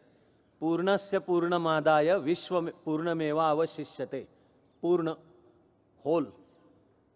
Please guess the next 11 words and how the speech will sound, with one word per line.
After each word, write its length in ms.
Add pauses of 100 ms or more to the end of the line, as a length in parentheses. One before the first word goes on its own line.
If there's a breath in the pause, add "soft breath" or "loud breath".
(360)
सर्वंकषता, 800
पूर्णत्व. 800 (2000)
पूर्णामध्ये 920
पूर्णाची 720
भर 240
घातली 400
तर 180
उरतं 460
ते 100
पूर्णच 540
आहे. 180